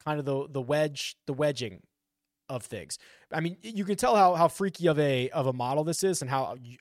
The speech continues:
out of character it is when the first four guys are seventy-seven hundred, ten six, ninety-four, and sixty-nine hundred. Victor's fifth. I, I think this is, people are going to it's a sh-,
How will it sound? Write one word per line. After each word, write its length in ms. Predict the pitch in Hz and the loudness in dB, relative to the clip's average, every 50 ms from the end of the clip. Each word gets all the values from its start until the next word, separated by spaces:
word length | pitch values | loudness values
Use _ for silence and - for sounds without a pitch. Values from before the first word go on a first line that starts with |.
| _ | _
out 160 | 147 147 147 139 | -4 -2 -2 -4
of 80 | - | -4
character 380 | - 139 131 139 139 - 170 175 | -6 -4 -4 -4 -4 -4 -6 -4
it 40 | 185 | -4
is 140 | 196 160 | -4 -4
when 160 | 151 147 139 135 | -4 -6 -6 -6
the 60 | - | -8
first 360 | - - 156 156 143 - - _ _ _ | -8 -4 -4 -4 -4 -6 -10 _ _ _
four 220 | - 160 160 160 | -4 -2 -2 0
guys 320 | 139 143 131 135 151 139 135 | 0 0 -2 -2 -2 -2 -4
are 80 | 127 | -6
seventy-seven 580 | 117 - - 156 160 175 180 170 196 180 165 170 | -6 -4 -4 -4 -4 -4 -6 -6 -6 -6 -6 -6
hundred, 320 | 185 190 190 202 196 - | -8 -8 -8 -10 -10 -10
ten 220 | - - 165 175 170 | -8 -8 -6 -6 -6
six, 340 | - - 139 143 - - - - - - - - | -6 -4 -4 -4 -6 -10 -14 -16 -20 -20 -12 -4
ninety-four, 600 | 156 160 170 190 190 190 - - 165 156 160 160 | -2 -2 0 0 -2 -4 -2 0 2 2 2 2
and 160 | 165 131 - | 0 -4 -6
sixty-nine 400 | - 135 - - 131 117 113 107 | -8 -8 -8 -10 -10 -10 -10 -8
hundred. 280 | 110 120 113 101 - - - - _ _ - | -10 -10 -10 -12 -14 -16 -18 -20 _ _ 2
Victor's 420 | 143 214 254 - - 311 269 - | 2 2 2 2 -2 -6 -6 -4
fifth. 260 | - - 208 156 - _ | 0 0 0 0 0 _
I, 100 | - 196 | -2 -2
I 160 | 214 139 175 156 | 0 0 -2 -4
think 200 | - 254 285 - | -4 -6 -6 -6
this 140 | 381 277 | -6 -4
is, 140 | 349 320 - - _ _ _ _ _ _ _ _ _ _ - _ _ - - | -4 -6 -8 -12 _ _ _ _ _ _ _ _ _ _ -20 _ _ -20 -12
people 260 | - 247 262 - 359 | -8 -8 -6 -4 -4
are 100 | 359 349 | -4 -4
going 480 | 254 - - 180 180 196 214 226 220 185 | -4 -4 -2 -2 0 0 -2 -6 -8 -8
to 580 | - - - 196 180 170 160 156 151 139 123 - _ _ _ _ _ _ _ _ _ _ _ _ _ _ - | -12 -10 -8 -6 -4 -4 -2 -2 -4 -4 -6 -10 _ _ _ _ _ _ _ _ _ _ _ _ _ _ -6
it's 120 | 196 - | -4 -4
a 40 | 196 | -2
sh-, 140 | - - | -2 -2